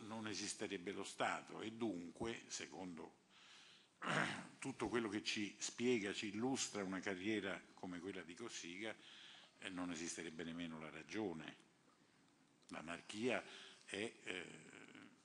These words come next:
diciamo, il regno dell'irragione. Quindi, voglio dire, mm, i segreti sono nell'interpretazione e nel racconto che si fa della storia,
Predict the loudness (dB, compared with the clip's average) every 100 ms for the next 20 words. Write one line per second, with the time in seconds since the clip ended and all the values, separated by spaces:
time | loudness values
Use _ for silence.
0 | -20 -20 -20 -20 -20 -16 -14 -12 -10 -8
1 | -6 -4 -4 2 6 6 4 2 2 0
2 | 4 2 2 0 0 -2 -2 -4 -6 -10
3 | -10 -16 -16 -16 -18 -18 -20 -6 2 4
4 | 4 2 0 -18 -20 -20 -6 -2 2 4
5 | 4 4 0 -12 -12 -12 -14 -16 -20 -20
6 | _ _ _ _ _ -20 -20 -18 -6 0
7 | 4 4 6 4 4 -2 -2 -12 -20 -20
8 | -10 -6 0 2 2 0 -6 -20 -20 -16
9 | -8 -4 -4 -4 -6 -2 0 0 0 2
10 | 4 4 4 0 -2 -14 -18 -6 -4 -4
11 | 0 0 2 4 4 4 0 -4 -4 -4
12 | -2 -4 -4 -6 -2 -4 -2 -4 -4 -8
13 | -10